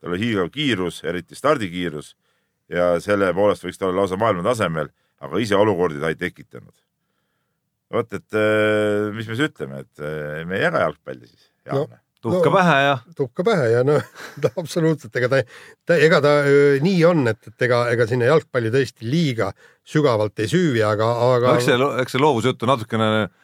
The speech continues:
Speaker 3: noh, väike nagu närimine ka selles mõttes, et, öö, jutu point ei olnud ainult loovuses ikkagi, et sul ongi vaja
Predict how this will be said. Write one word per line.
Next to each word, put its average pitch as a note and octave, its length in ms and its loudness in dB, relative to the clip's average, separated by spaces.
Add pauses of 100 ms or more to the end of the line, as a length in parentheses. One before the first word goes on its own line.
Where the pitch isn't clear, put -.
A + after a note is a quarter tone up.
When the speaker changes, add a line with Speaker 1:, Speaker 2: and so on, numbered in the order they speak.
(380)
Speaker 3:
noh, G2+ 220 -2
väike A#2 320 2
nagu G#2 160 0
närimine A2+ 400 2
ka B2 160 0
selles A2 160 0
mõttes, F2+ 320 -6
et, - 240 -16
öö, F#2+ 300 -6 (260)
jutu A#2 240 -8
point B2 320 -2
ei G#2+ 80 2
olnud G#2+ 160 0
ainult A2 240 -2
loovuses E2+ 480 0
ikkagi, E2 320 -10
et - 20 -18
sul G2 140 -6
ongi G#2 240 0
vaja G#2 220 4